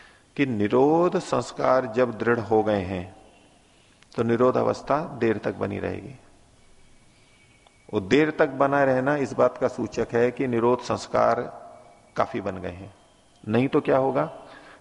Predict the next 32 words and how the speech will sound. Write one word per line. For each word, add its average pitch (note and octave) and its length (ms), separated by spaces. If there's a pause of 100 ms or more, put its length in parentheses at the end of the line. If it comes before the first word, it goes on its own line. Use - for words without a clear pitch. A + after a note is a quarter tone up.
जिसकी A2+ 240
प्रारंभ A#2 380
में C#3 160
ही D#3+ 220
असंप्रज्ञात B2+ 640
लगनी, B2+ 480 (600)
लग A2 220
रही A2 240
है G#2 240
अभी, A#2 160 (440)
थोड़ी E3 140
देर D#3+ 180
असंप्रज्ञात D3+ 540
लगेगी, C#3+ 360
फिर C#3 220
वो C3+ 160
नीचे A#2 280
आ G2 100
जाएगा, F#2+ 300
वृत्तियां A2 400
आ - 20
जाएंगी, F2+ 440 (2000)
वृत्ति A2 220
उठती D3 300
रहेगी G#2 260
बीच A#2 200
बीच G#2 240
में। F#2+ 180 (180)
जैसे C#3 680
सामान्य A2+ 440
व्यक्ति G#2 420
की C3+ 380